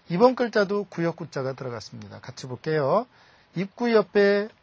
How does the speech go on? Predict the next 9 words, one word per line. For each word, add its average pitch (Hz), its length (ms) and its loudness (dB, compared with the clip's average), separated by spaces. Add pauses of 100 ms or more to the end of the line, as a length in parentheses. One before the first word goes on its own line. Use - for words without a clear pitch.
(1500)
기뻐할 190 560 4
후, 151 320 -6
토할 247 340 6
구라는 185 440 0
자가 156 240 2
기뻐할 180 380 4
후라고도 165 420 0
했죠. 123 280 -10
즉, 170 240 -8